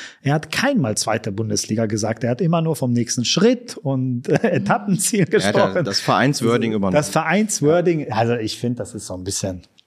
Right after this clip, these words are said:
Speaker 1: Kindergarten, mein Gott.
Speaker 2: Ich sehe das nicht so eng, ehrlicherweise. Ich finde, man sollte weniger labern, einfach machen. Also ich habe da jetzt
Speaker 1: Ja.
Speaker 2: kein Problem mit. Ich weiß ja, wie es intern aussieht, dass, dass sie hoch wollen, äh, perspektivisch.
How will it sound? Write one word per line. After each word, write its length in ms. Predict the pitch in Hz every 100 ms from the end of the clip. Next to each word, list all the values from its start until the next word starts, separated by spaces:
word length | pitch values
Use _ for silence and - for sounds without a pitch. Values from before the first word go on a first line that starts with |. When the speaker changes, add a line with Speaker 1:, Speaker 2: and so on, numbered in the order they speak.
| _
Speaker 1:
Kindergarten, 720 | - 104 98 90 90 - 95
mein 240 | 101 107
Gott. 300 | 101 107 - _ _ _ -
Speaker 2:
Ich 140 | 127
sehe 120 | - 147
das 220 | 120 95
nicht 200 | 117 -
so 160 | 131
eng, 380 | - 113 113 110
ehrlicherweise. 880 | 98 98 101 - 101 101 104 107 107
Ich 180 | 101 -
finde, 380 | 113 113 104 101
man 140 | 95
sollte 260 | 101 113 98
weniger 320 | 110 110 92
labern, 340 | 92 110 107
einfach 340 | 90 110 98 101
machen. 360 | 104 113 101
Also 220 | 78 95
ich 100 | 85
habe 80 | 110
da 60 | 104
jetzt 100 | 107
Speaker 1:
Ja. 60 |
Speaker 2:
kein 180 | 110 120
Problem 340 | 117 98 113 113
mit. 200 | 107 -
Ich 200 | - 95
weiß 240 | 101 113
ja, 120 | 101
wie 40 | 104
es 120 | -
intern 320 | 117 113 92
aussieht, 380 | - 123 - 98
dass, 180 | 101 -
dass 160 | 101
sie 140 | - 101
hoch 320 | 107 107 101
wollen, 440 | 104 120 117 117
äh, 180 | 87 101
perspektivisch. 800 | - 110 - 104 - 110 101 104